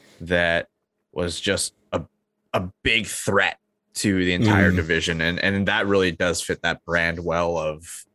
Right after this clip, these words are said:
Speaker 1: the Legion of Doom being, uh, a team that just goes in and wrecks shop and is
Speaker 2: Yeah.
Speaker 1: incredibly competitive. Um,
Speaker 2: I mean, I mean, that's, yeah. And, like, she has, she, like,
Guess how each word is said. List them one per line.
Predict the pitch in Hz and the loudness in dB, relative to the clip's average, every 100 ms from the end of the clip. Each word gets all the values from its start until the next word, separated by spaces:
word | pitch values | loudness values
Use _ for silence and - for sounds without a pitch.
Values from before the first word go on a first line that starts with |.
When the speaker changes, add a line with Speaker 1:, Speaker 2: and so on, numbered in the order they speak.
| _ | _
Speaker 1:
the | - | -8
Legion | 95 92 87 | -6 -4 -4
of | 87 76 - | -8 -10 -12
Doom | 87 82 | -12 -10
being, | 85 82 80 73 _ _ _ - - - - - _ - | -8 -8 -8 -12 _ _ _ -20 -20 -20 -20 -20 _ -4
uh, | 85 80 62 - | -2 0 0 -2
a | 104 | -4
team | - 95 87 | -2 0 2
that | 85 | 0
just | - 85 | 0 -4
goes | - 87 85 87 | 0 0 2 2
in | 82 | 2
and | 82 80 | 0 0
wrecks | 82 80 - | 2 0 0
shop | - 95 82 80 78 - | 0 2 2 2 0 -4
and | 80 71 73 - | -4 -4 -8 -4
is | 87 78 | -2 0
Speaker 2:
Yeah. | 82 113 | 2 2
Speaker 1:
incredibly | 95 - 78 82 | 2 2 0 -6
competitive. | 85 80 87 85 82 78 80 - | -6 -4 -2 0 0 0 -2 -4
Um, | 90 | -2
Speaker 2:
I | 85 82 78 123 | 0 0 0 0
mean, | 131 117 - | 0 -2 -2
I | 123 131 | 0 2
mean, | 139 131 | 4 4
that's, | 127 - | 2 2
yeah. | 113 - 113 98 | 2 2 0 2
And, | 98 101 | 2 4
like, | 104 92 | 2 2
she | - 143 | 2 2
has, | 131 131 127 123 110 - - _ _ - | 4 4 4 4 4 2 -2 _ _ -4
she, | 113 - - - _ - | 0 0 -2 -14 _ -2
like, | 107 98 - | 0 0 -2